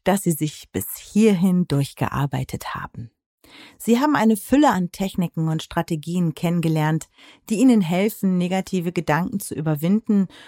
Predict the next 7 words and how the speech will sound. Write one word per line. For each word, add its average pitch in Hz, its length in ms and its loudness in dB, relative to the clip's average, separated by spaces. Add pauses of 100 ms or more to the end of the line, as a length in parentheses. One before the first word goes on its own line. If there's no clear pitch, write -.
(200)
und 196 200 0
ein 180 140 0
starkes, - 680 -4
positives 190 680 -4
Mindset 151 720 -4
zu - 160 -10
entwickeln. - 480 -8